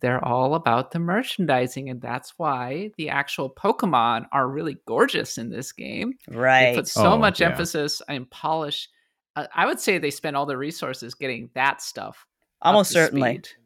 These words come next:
Speaker 2: Yeah.
Speaker 3: And
Speaker 1: Yeah.
Speaker 3: to their credit, that really works because I think, you know, we've talked a lot about what it doesn't do well so much, but, like, what it does do well is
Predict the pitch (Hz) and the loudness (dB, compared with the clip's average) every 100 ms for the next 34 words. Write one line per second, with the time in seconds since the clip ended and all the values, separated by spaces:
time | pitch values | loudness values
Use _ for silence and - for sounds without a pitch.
0 | _ - 139 123 127 147 170 - 160 175 | _ -2 4 6 4 2 -2 0 0 2
1 | 123 - - 107 98 73 - - 101 101 | 0 0 0 0 2 -2 -6 -10 -6 0
2 | 92 92 95 90 87 82 78 80 78 - | 2 0 -2 -4 -2 -2 -4 -2 -4 -4
3 | - 87 82 85 87 - 98 92 90 - | -10 -6 -6 -4 -6 -4 -4 -2 -4 -6
4 | 120 95 92 - 98 98 90 87 87 85 | -2 0 -2 0 -2 0 -2 0 0 0
5 | 87 85 85 - 82 87 85 - 110 98 | 0 -2 -4 -4 -4 -4 -6 -8 -8 -4
6 | 98 104 113 117 123 120 _ - 135 131 | -2 2 2 2 0 -4 _ -2 0 2
7 | 135 131 - 107 90 95 90 92 98 98 | 2 0 -2 0 2 0 0 -2 0 -2
8 | 87 92 90 98 92 87 85 85 82 80 | 0 0 0 -2 -4 0 0 -2 -2 -2